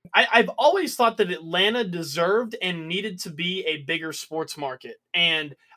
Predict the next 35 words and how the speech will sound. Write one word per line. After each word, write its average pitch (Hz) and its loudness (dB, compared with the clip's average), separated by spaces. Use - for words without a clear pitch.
I 160 4
really 196 2
think 226 0
that 160 0
the 151 -14
way 214 4
to 170 -8
do 165 -4
that 127 -8
is 185 -4
to 185 -10
get, 190 4
you 180 -6
know, 151 -4
the 170 -6
rappers 165 0
that 165 6
are, 147 -4
you 156 -12
know, 143 -6
very 170 2
popular 170 -4
involved 156 -4
in 151 -14
the 135 -12
sports 160 -10
team. 131 -12
So 147 -10
maybe, 220 -4
a 151 -4
Atlanta 165 -6
rapper 165 -2
could, 143 -8
you 156 -10
know, 131 -8